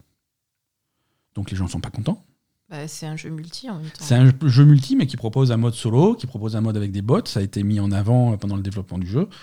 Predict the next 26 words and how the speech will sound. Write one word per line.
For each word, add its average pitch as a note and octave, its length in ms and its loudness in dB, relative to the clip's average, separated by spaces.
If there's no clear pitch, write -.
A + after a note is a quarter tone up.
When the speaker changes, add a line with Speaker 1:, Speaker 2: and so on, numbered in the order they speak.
Speaker 1:
Et - 40 -8
Speaker 2:
Ouais, A#3 100 -2
Speaker 1:
si - 60 -6
Speaker 2:
tu C3 80 2
le A#2+ 80 4
Speaker 1:
les, - 40 0
Speaker 2:
fais E3+ 160 -8
Speaker 1:
et B2+ 60 4
Speaker 2:
pas, C3 60 2
Speaker 1:
si - 120 2
Speaker 2:
alors. C3+ 100 10
Speaker 1:
les C3+ 60 10
gens C#3+ 160 8
ont C#3+ 140 6
envie B2 140 4
d'acheter B2+ 240 2
le A#2+ 80 4
jeu B2+ 140 4
pour A#2 160 -4
jouer A2 180 -2
les, G#2+ 280 -2
en A#2+ 120 -2
solo A#2+ 320 2
avec G2 180 -4
des F#2+ 120 -6
bots, C3+ 140 2